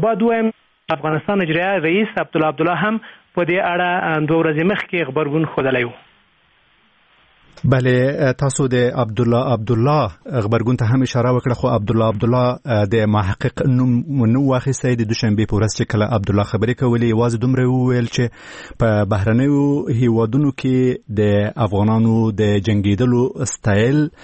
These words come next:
Speaker 2: د افغانستان ملي ګټې نشي تامینولی، بلکې زیانمنونکي دي. او په دې اړه نورې څرګندونې نه وې کړې. خو نن جمهوري ریاست دا موضوع جدي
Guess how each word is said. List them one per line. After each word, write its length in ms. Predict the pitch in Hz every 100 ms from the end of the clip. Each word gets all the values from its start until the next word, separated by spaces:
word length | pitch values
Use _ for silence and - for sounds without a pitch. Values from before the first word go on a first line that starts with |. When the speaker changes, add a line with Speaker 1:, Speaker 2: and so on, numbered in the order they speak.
| - -
Speaker 2:
د 40 | 117
افغانستان 520 | 110 - 104 - 113
ملي 360 | 110 104 107 110
ګټې 340 | 107 104 113
نشي 200 | 120 -
تامینولی، 680 | 143 131 131 127 127 123 127
بلکې 720 | - 107 113 - 113 - 120 90
زیانمنونکي 800 | 101 101 101 101 110 104 - 107
دي. 160 | 107 113 -
او 280 | 127 110 107
په 140 | 117
دې 100 | 113
اړه 480 | 110 104 113 110 107
نورې 220 | 120 113
څرګندونې 520 | 113 98 104 104 107
نه 100 | 107 101
وې 60 |
کړې. 140 | - 120
خو 140 | 143
نن 180 | 139 135
جمهوري 300 | 131 120 131
ریاست 280 | 120 113 123
دا 160 | 113
موضوع 320 | 120 117 110
جدي 320 | 113 104 127